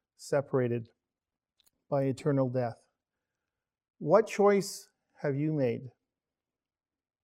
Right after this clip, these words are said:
The third words that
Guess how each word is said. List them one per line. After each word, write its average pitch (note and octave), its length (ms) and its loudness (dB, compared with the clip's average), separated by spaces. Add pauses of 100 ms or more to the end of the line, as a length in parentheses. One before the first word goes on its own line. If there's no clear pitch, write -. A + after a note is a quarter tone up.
(1600)
The F3 80 0
third A#3+ 440 12
words F3+ 400 6
that D#3+ 160 2